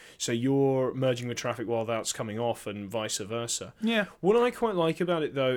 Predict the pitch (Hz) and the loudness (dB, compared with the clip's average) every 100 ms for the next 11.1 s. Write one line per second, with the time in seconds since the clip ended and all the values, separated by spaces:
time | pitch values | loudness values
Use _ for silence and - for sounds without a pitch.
0 | - 135 127 - - 131 127 123 135 117 | 0 -2 -2 -4 -4 -4 -4 -4 -6 -6
1 | - 160 185 - 143 120 107 117 123 123 | 0 0 0 -4 -2 -2 -4 -2 0 0
2 | 120 147 147 104 98 - 120 117 113 113 | 2 4 4 2 -2 -8 -8 -6 -6 -6
3 | 113 107 104 101 76 98 101 _ - 135 | -8 -10 -14 -20 -20 -20 -20 _ -8 -2
4 | 156 170 214 170 123 196 175 160 139 151 | -2 0 0 0 0 -4 -4 -4 -6 -6
5 | 131 - 190 139 117 - 127 147 147 127 | -6 -6 -6 -4 -6 -8 -8 -8 -6 -6
6 | 113 110 117 110 - 113 113 110 110 - | -8 -10 -10 -8 -6 -8 -10 -10 -10 -8
7 | 127 110 _ _ - 190 220 160 156 165 | -8 -10 _ _ -2 2 4 2 0 0
8 | 165 202 - _ _ _ _ 180 180 170 | 2 2 -2 _ _ _ _ 0 4 6
9 | 160 147 139 139 135 127 127 139 131 175 | 6 4 2 0 0 0 -2 -2 -2 -2
10 | - 123 127 190 - 143 117 120 120 117 | -2 -4 -2 -2 -2 -6 -6 -8 -8 -6
11 | 110 | -8